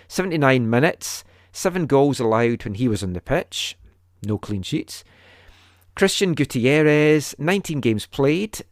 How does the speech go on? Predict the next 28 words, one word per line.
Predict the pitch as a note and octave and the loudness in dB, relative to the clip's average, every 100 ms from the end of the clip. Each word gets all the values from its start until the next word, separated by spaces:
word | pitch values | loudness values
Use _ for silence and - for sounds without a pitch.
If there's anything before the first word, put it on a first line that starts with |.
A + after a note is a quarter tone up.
| - | -16
starting | - E3 E3 D#3+ - D3+ D3 - | -6 -2 -2 -2 -2 -2 -4 -10
seventeen | - C#3 A#2 G#2+ - D3 | -8 -4 -4 -4 -2 0
of | C#3+ | 0
them. | G#3 - _ _ - | -2 -6 _ _ -2
He | D#3+ | 2
allowed | D3 C#3+ - | 4 4 2
twenty-five | - F3+ D3 - A#2+ A#2 G2 | -2 -2 -2 0 2 2 2
goals | A2+ A2 A2 A2 | 0 2 0 -4
when | G#2 | -6
he | G#2 | -4
was | G2 | -4
on | F#2+ | -6
the | F#2 | -2
pitch. | E3+ - - - _ _ _ | -2 -2 -6 -12 _ _ _
No | C#3 G3 | 2 2
goals | F3+ F3+ F3 D3 | 4 4 4 2
scored, | - - C3 A2 B2+ C3 - | -6 0 2 4 2 0 -12
three | - F3+ E3+ | -10 -4 -2
assists, | - B2+ A#2+ - - - - _ _ | -2 0 0 -2 -12 -14 -14 _ _
thirty-six | - G#3 A#3 G#3 - - - | -6 -2 -2 -2 -4 -6 -6
interceptions | G3 - - E3+ - - A2+ F#2 F2 | -8 -8 -6 -6 -6 -6 -6 -6 -10
was | F2 | -8
his | A2 G2 | -6 -8
key | - - G2 | -8 -8 -8
stat. | F#2 - A2 E3+ - - _ _ _ _ _ - | -8 -8 -6 -6 -12 -20 _ _ _ _ _ -4
And | C3+ C3+ B2+ | -2 -2 -4
Jake | B2 A3 G3+ | -2 -2 0
Nerwinski | E3 A#2+ B2+ - - C3 | 0 0 0 -2 -2 -2